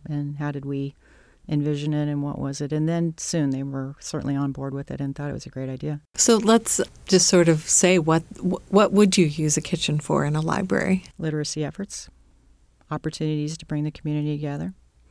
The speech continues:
Speaker 1: teaching. And interestingly enough, the space, of course, is very expensive. I mean, ultimately, any kind of square footage in a building is. But setting it up was not. I mean, I think it was a relatively inexpensive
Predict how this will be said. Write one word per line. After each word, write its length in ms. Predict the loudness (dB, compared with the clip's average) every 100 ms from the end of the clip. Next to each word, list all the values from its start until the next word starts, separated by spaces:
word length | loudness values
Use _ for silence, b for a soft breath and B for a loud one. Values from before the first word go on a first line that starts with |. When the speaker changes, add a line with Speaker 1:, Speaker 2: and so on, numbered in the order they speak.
| _ _ _ -8
Speaker 1:
teaching. 360 | -6 -4 -6 -8 _ _ _ _ _ _ _ -2
And 200 | -2 0 4
interestingly 680 | 4 4 2 2 0 0
enough, 400 | -2 -2 -4 -10 _ _ _ -2
the 140 | 0
space, 480 | 2 6 6 6 2 -2
of 140 | -8
course, 400 | -4 -4 -4 -6 -6
is 160 | -8 -4
very 200 | -4 -4
expensive. 720 | -8 -8 -8 -8 -10 -12 -10
I 100 | -6
mean, 120 | -6 -6
ultimately, 500 | -8 -6 -6 -2 -2
any 160 | -4
kind 160 | -4 -8
of 80 | -8
square 240 | -8 -8
footage 380 | -8 -8 -8 -6
in 80 | -4
a 40 |
building 340 | -4 -4 -2
is. 280 | -2 -4 -6 B B B
But 180 | 2 2 0
setting 360 | -4 2 4 4
it 120 | 4
up 200 | 2 -2 _ -4
was 240 | -2 0
not. 340 | 0 0 -2 -6 _ _ _ -8
I 40 |
mean, 260 | -4 -2 -2
I 100 | -4
think 200 | -4 -4
it 100 | -4
was 180 | -4 -4
a 80 | -4
relatively 680 | -4 -4 -4 -6 -4 -2
inexpensive 760 | -2 -2 -4 -4 -4 -4 -6 -8